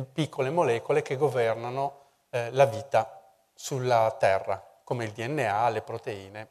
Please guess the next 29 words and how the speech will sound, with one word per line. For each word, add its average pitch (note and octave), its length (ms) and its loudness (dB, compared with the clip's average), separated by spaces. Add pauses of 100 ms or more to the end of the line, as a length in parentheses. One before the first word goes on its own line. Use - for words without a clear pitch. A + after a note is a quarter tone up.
(160)
e A#2 240 -8
questi - 300 -20
tipi A2+ 240 -20
di G#2 260 -14
molecole. - 460 -20 (920)
Il E3+ 160 2
corso A#3 300 8
di E3 140 2
laurea D3 340 10
in B2+ 80 0
biologia B2+ 380 0
molecolare, B2 1040 2 (120)
mm, F3 200 8
approfondisce F#3 720 4
gli C3 80 -2
aspetti D#3+ 420 2
molecolari, C#3 760 2
biochimici C3 720 -4
e B2+ 80 -4
cellulari C3+ 720 -2 (320)
che F3+ 100 2
sono G#3+ 200 4
alla A#3 100 8
base C#3 340 8
dei F3 140 2
diversi D3 480 0
processi A2 560 -6
biologici. A#2+ 600 -6
Quindi E3+ 460 0